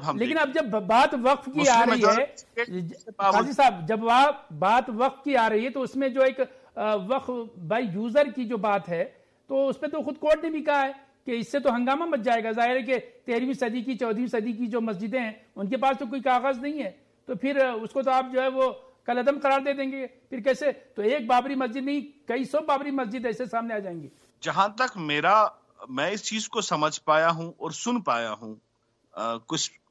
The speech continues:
Speaker 1: specialist سے، جو وقف کی properties ہیں، جہاں پہ بھی ریلیجس، آ، انسٹیٹیوشنز جو، جو رہے ہیں اور جو اس وقت ہیں، they shall be re-registered within six months after this bill is implemented۔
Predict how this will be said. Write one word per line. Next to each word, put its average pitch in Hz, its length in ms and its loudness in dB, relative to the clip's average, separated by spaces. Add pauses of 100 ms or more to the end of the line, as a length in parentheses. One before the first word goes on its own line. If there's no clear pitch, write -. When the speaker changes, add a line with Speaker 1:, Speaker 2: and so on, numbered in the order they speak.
Speaker 1:
specialist 151 720 -2
سے، 107 80 -10 (580)
جو 160 200 2
وقف 202 280 4
کی 247 140 -4
properties 190 720 0
ہیں، 143 180 -6
جہاں 147 400 0
پہ 214 220 -6
بھی 196 300 -4
ریلیجس، 165 460 -2 (260)
آ، - 80 -14 (280)
انسٹیٹیوشنز 185 680 -2
جو، 151 180 -4
جو 180 220 2
رہے 147 280 -2
ہیں 139 260 -8
اور 160 180 -4
جو 143 180 -8
اس 131 220 -8
وقت - 320 -4
ہیں، 123 120 -10 (400)
they 190 80 2
shall 196 340 -2
be 190 180 -2
re-registered 151 760 -2 (340)
within 170 160 -6 (160)
six 185 280 -6
months 120 320 -4 (480)
after 165 280 0
this 160 340 -6
bill 139 120 -4
is 147 200 -6
implemented۔ 107 580 -8